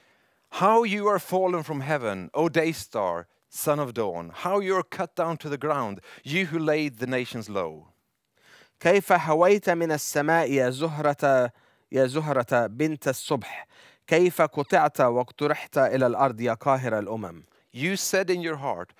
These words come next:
Speaker 1: "I will ascend to heaven above the stars of God. I will set my throne on high. I will sit on the mount of assembly in the far reaches of the north."
Speaker 2: قد قلت في قلبك، "إني أرتقي إلى السماء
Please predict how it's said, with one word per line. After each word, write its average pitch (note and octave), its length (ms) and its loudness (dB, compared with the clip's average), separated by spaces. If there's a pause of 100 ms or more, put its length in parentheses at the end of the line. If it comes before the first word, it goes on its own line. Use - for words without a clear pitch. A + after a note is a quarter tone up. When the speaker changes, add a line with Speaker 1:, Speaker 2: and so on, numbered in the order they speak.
(120)
Speaker 1:
"I G#2 100 -2
will G2 200 -6
ascend D#3+ 440 0
to E3+ 120 -8
heaven C#3 340 -4
above C3+ 340 0
the F#3 60 -2
stars D#3 340 -4
of D3+ 120 -10
God. G#2 260 -4 (340)
I C#3 120 2
will D3 160 -4
set - 320 -4
my D3 140 -2
throne D#3 340 -4
on C3 100 -6
high. C3+ 320 -4 (100)
I - 20 -2
will A2+ 180 -10 (160)
sit G3 160 0 (100)
on D3+ 80 -4
the D3 80 -4 (140)
mount F3 220 -2
of C3+ 120 -10
assembly C3 500 -6 (300)
in B2+ 120 -6
the A#2+ 180 -8
far D3+ 180 0
reaches B2+ 420 -10
of G2+ 140 -12
the G2+ 80 -8
north." E2+ 480 -14 (400)
Speaker 2:
قد C3+ 180 -2
قلت G#3 280 2
في F#3 200 2
قلبك، D#3+ 680 4 (440)
"إني F#3 300 2
أرتقي F3 640 2
إلى E3+ 100 6
السماء D3+ 580 0